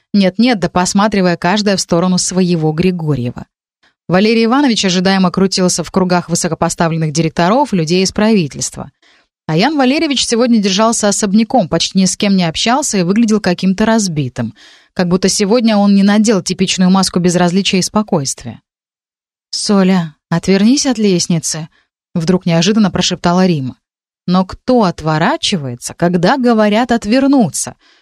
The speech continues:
пожалуй, только настоящие сумасшедшие.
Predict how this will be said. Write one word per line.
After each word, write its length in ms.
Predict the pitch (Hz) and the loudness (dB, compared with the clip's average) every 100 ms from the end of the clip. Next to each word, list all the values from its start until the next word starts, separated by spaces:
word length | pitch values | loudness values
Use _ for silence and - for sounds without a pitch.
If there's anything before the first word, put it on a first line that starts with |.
| _ - | _ -4
пожалуй, 480 | 170 175 247 311 277 | -2 0 0 -2 0
только 320 | 226 262 247 | 0 0 0
настоящие 600 | 202 - 175 175 - 185 | 0 0 0 0 -4 -8
сумасшедшие. 840 | 170 160 - 147 147 - - | -8 -6 -6 -6 -4 -6 -8